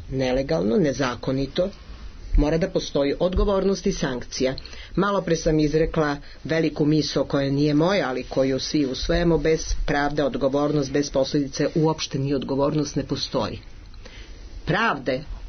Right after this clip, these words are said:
bez njene realizacije nema. Šta je sad pravda? Pravda je subjektivna kategorija. Mi smo se, e, e, obavest-, bili smo obavešteni građani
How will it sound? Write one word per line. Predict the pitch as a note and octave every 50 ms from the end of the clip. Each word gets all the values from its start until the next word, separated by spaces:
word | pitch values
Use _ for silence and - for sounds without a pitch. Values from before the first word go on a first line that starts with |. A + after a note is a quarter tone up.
| - - -
bez | C#3 D#3 D3+ C#3+ C#3+ - -
njene | D#3+ C#3+ D3+ D3+ D3+ C#3+ C#3+ C#3
realizacije | C#3+ C#3 C3+ C#3 C#3 C3 D3 C#3+ C3+ C3+ - - F3 D#3 C#3+ -
nema. | - C#3 C#3+ D3 C3+ A#2+ A2+ - - - - - - - - - - - -
Šta | - - - - D#4
je | E4 D#4
sad | - - C#4+ - -
pravda? | - C4 B3 - - B3 - - -
Pravda | - C#4+ C#3 C#3 D3+ F3+
je | F3
subjektivna | E3+ - D4 E4+ D#4 B3 F3 - - C#3+ C3 C#3 B2+
kategorija. | - - B2 - - A#2+ C3 A#2 A2+ A2 G#2+ G#2+ G#2+ - - - - - - - - - - - -
Mi | G#3 C4 D4+
smo | D4 - C#4+ B3+ A#3
se, | - - A#3
e, | G#3 F#3+ F3+ E3+ E3+ - - E3+
e, | D#3+ D#3 D#3 D#3 D#3 D#3+ D3+ - - - - - - - - - - D#3+ D#3+ D3+ - - - D3+ -
obavest-, | D#3 D#3 C#3+ D#3+ D3+ D#3+ E3+ E3+ F#3+ - - -
bili | F#3+ F3+ G3 G3+ G3+
smo | - - E3
obavešteni | D#3+ D3 E3 E3+ F#3+ G3 F3 C#3+ - - - B2+ B2+ B2+
građani | A#2+ C#3+ D#3 D#3+ E3+ F3 F3 G3 G3+ G3 G3